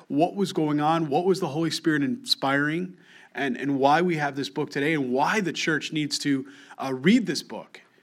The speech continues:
Because one of the things that's near and dear to my heart is, like you, I'm concerned that many churches are not teaching the book of Revelation anymore. They're not teaching the book of Daniel. They're not going through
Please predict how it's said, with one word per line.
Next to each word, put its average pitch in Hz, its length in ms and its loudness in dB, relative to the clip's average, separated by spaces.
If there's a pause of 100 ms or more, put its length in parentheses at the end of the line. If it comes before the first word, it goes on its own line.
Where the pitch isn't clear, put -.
(120)
Because 156 200 -2
one 165 200 2
of 170 80 2
the 151 80 -10
things 156 220 -4
that's 135 180 -8
near 151 100 -2
and 143 100 -2
dear 151 120 -2
to 139 80 -6
my 139 100 -4
heart 160 500 -4
is, 139 440 -10 (1200)
like 160 240 0
you, 190 340 6
I'm 165 280 2
concerned 180 640 0
that 156 120 -2
many 165 260 0
churches 175 720 -2
are 151 160 -6
not 156 340 2
teaching 180 380 -2
the 143 80 -2
book 151 160 -4
of 147 80 -4
Revelation 135 580 -2
anymore. 98 440 -12 (240)
They're 135 160 -6
not 147 320 -2
teaching 160 320 -4
the 143 40 -4
book 143 200 -6
of 127 80 -6
Daniel. 123 480 -2
They're 117 160 -8
not 143 280 -4
going 147 280 -6
through 151 560 -2